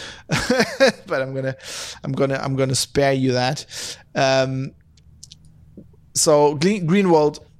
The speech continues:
Greenwald says, "No authority,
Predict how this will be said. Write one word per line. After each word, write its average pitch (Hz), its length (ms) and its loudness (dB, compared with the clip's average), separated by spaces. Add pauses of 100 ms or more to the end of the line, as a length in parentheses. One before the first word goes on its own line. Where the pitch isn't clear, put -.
Greenwald 143 380 2
says, - 260 -6 (1500)
"No 285 280 4
authority, 165 540 2